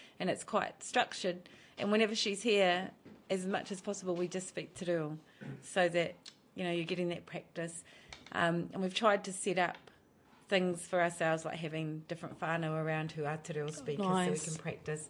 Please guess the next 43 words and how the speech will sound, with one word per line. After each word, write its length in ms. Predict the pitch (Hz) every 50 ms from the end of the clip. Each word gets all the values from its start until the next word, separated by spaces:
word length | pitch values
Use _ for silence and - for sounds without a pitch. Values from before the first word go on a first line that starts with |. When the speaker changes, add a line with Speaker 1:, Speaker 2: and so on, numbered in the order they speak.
| - - - - - - -
Speaker 1:
and 80 | - 165
just 140 | 175 170 -
getting 220 | 202 190 185 175
the 80 | 180 175
kids 480 | 175 - 202 175 170 175 165 - - - -
to 240 | - 165 160 160 165 - - - - - -
engage 480 | - 185 180 170 185 175 175 170 165 170
with 180 | 170 160 170 - - _ _ _
Eric 280 | - 190 180 175 175 170
and 80 | 170 165
I 140 | 165 165 165
in 140 | 170 160 170
te 140 | - - 185
reo, 320 | 160 165 160 156 156 165 185 - - - _ _ _ _ _
because 220 | - - - - 156
obviously 320 | 151 165 160 - - 160
in 80 | 156 156
the 60 | 160
home 360 | 160 160 165 156 156 156 156
they 120 | 151 147 147
prefer 280 | 143 - 147 - 160
to 60 | 143
speak 320 | 151 - - - 147 143 - -
English. 380 | 156 156 143 147 160 160 - - - - - - - - - - - - - -
And 120 | - 180
that's 160 | 202 175 - -
because 280 | - 180 - 185 170
of 100 | 170 165
us, 200 | 170 190 277 294 - - - - - - - - - _ - - _ _ _ _ - - _ - -
Speaker 2:
Mm. 380 | 180 175 180 175 170 170 160 160 160 -
Speaker 1:
not 240 | - 170 - - -
them. 800 | - 185 175 147 135 143 269 269 240 247 262 233 202 160 101 80 -
Speaker 2:
<clears throat> 60 | - -
'Cause 120 | 220 185
the 80 | 196 196
kids 220 | - 240 185 175
would 100 | 175 165
come 200 | - - 190 185
back 180 | - - 143 -
from 160 | - 170 160
kura, 380 | - - - 214 190 160 170 175 175
presumably 680 | - 190 165 147 160 160 151 147 - 160 160 160 156 160 185
speaking 580 | - - - 240 220 220 - 240 226 226 233